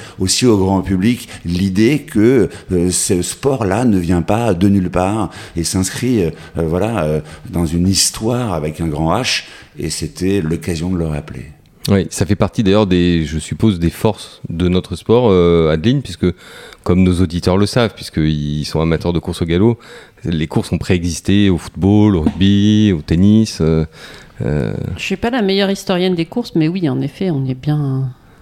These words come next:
Speaker 2: On avait,
Speaker 3: bien
Speaker 2: on,
Speaker 3: avant tous ces,
Speaker 2: on avait un bon siècle et demi d'avance.
Speaker 3: tous ces
Speaker 2: Du moins, nos
Speaker 3: sports,
Speaker 2: amis
Speaker 3: euh,
Speaker 2: anglais avaient un,
Speaker 3: populaires.
Speaker 2: un
Speaker 1: Mais
Speaker 2: bon
Speaker 1: d'ailleurs, c'est
Speaker 2: siècle et demi
Speaker 1: dommage, si
Speaker 2: d'avance.
Speaker 1: je peux me permettre, que, par exemple, les, les, les écoles, d'ailleurs, j'en ai parlé un tout petit peu avec eux à, à, à l'occasion, mais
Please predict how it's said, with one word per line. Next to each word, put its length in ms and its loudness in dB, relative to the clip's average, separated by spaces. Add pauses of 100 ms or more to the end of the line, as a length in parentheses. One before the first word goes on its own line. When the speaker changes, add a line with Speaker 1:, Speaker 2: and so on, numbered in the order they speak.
(220)
Speaker 2:
On 180 2
avait, 180 0
Speaker 3:
bien 180 2
Speaker 2:
on, 60 2
Speaker 3:
avant 240 0
tous 140 -14
ces, 340 0
Speaker 2:
on 80 4
avait 160 4
un 100 4
bon 140 0
siècle 260 0
et 60 2
demi 140 2
d'avance. 220 2
Speaker 3:
tous 100 -2
ces 80 2
Speaker 2:
Du 60 4
moins, 100 4
nos 100 4
Speaker 3:
sports, 160 4
Speaker 2:
amis 80 4
Speaker 3:
euh, 40 4
Speaker 2:
anglais 260 2
avaient 120 2
un, 80 2
Speaker 3:
populaires. 320 0
Speaker 2:
un 60 -8
Speaker 1:
Mais 60 2
Speaker 2:
bon 40 4
Speaker 1:
d'ailleurs, 200 2
c'est 60 2
Speaker 2:
siècle 120 0
et 40 4
demi 100 4
Speaker 1:
dommage, 100 2
si 60 0
Speaker 2:
d'avance. 140 -2
Speaker 1:
je 40 -4
peux 60 2
me 60 0
permettre, 460 -2
que, 180 0
par 200 -4
exemple, 440 -2 (160)
les, 460 -2
les, 440 -4 (280)
les 160 -2
écoles, 220 -2
d'ailleurs, 180 0
j'en 140 -2
ai 80 -2
parlé 220 -2
un 80 0
tout 100 -4
petit 180 -6
peu 200 0
avec 280 -2
eux 160 2
à, 220 -4
à, 180 -6
à 40 -4
l'occasion, 420 -4
mais 180 -2